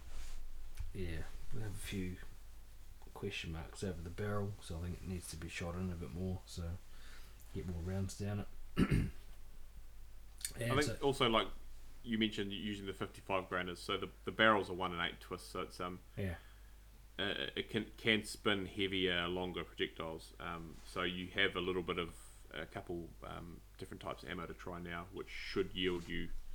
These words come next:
Speaker 1: Yeah.
Speaker 2: superior results. Um,
Speaker 1: Yep.
Speaker 2: I think so, anyway.
Speaker 1: Which I found with the two two four Valkyrie, um, when I tried different ammo, you suddenly saw quite varied results, so you gotta really narrow it down. So, I don't know,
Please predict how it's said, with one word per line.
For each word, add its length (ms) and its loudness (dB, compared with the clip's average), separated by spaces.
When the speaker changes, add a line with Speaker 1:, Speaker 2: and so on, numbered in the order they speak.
Speaker 1:
Yeah. 140 2
Speaker 2:
superior 300 4
results. 500 -2
Um, 360 -6
Speaker 1:
Yep. 160 6
Speaker 2:
I 60 -4
think 260 -6
so, 200 2
anyway. 240 8
Speaker 1:
Which 160 6
I 60 6
found 220 8
with 80 4
the 80 4
two 160 2
two 140 2
four 180 2
Valkyrie, 500 2
um, 580 2
when 100 4
I 40 4
tried 320 0
different 320 2
ammo, 160 4
you 160 0
suddenly 300 0
saw 160 -2
quite 220 -2
varied 300 0
results, 420 0
so 160 -4
you 260 -2
gotta 140 0
really 240 0
narrow 260 2
it 100 -6
down. 280 2
So, 240 0
I 40 -6
don't 100 2
know, 180 4